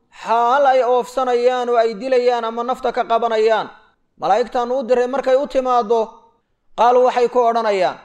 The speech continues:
"Ayna aaway, maa kii kuntum ahaydeen tadcuuna kuwa caabuda min duuni illaah,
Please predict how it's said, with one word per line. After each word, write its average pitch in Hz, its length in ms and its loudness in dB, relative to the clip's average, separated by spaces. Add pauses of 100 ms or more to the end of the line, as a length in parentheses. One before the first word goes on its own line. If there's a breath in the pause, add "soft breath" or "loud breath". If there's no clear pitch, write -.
(420)
"Ayna 277 320 0 (200)
aaway, 180 260 0 (440)
maa 262 360 -2
kii 277 160 -6
kuntum 277 340 -4
ahaydeen 247 540 0
tadcuuna 240 440 -2
kuwa 233 240 0
caabuda 220 400 -2
min 214 200 -8
duuni 208 240 -4
illaah, 196 360 2